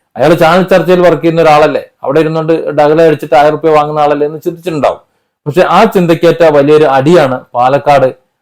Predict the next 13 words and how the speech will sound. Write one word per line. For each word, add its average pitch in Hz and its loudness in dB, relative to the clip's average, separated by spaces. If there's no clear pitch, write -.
ആ, - -6
ബി 131 -2
ജെ 135 0
പിക്ക് 131 -4
ലഭിച്ചിട്ടുള്ളത്. 107 -6
സന്ദീപ് 160 0
വാര്യർ 175 2
എന്നാൽ 139 -2
ബി 131 -2
ജെ 156 2
പിയിൽ 165 2
വളരെ 143 2
നല്ലൊരു 147 0